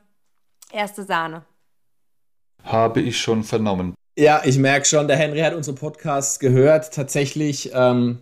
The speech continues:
Speaker 3: ist es eher so rum, dass wir sagen, wenn wir aufnehmen, scheint die Sonne. Und, ähm, bitte, liebe Leute, nicht falsch verstehen, wir nehmen nicht jedes Mal auf, wenn die Sonne scheint.
Speaker 1: Genau, also erstmal allen noch ein frohes neues Jahr. Es war jetzt Mitte des Monats schon, aber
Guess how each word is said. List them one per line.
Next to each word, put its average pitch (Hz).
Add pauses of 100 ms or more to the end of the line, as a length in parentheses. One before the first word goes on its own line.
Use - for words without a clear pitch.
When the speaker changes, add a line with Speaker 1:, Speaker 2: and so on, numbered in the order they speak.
Speaker 3:
ist 127
es 131
eher 131
so 135
rum, 127
dass 123
wir 117
sagen, 113 (120)
wenn 110
wir 113
aufnehmen, 123
scheint 117
die 113
Sonne. 131
Und, 110
ähm, 107
bitte, 127
liebe 120
Leute, 113
nicht 113 (360)
falsch 120
verstehen, 113
wir 113
nehmen 117
nicht 120
jedes 113
Mal 110
auf, 98
wenn 101
die 90
Sonne 92
scheint. 80 (160)
Speaker 1:
Genau, 254
also 233 (340)
erstmal 240
allen 240
noch 240
ein 226
frohes 240
neues 208
Jahr. 220
Es -
war 214
jetzt 202
Mitte 233
des 208
Monats 277
schon, 269
aber 202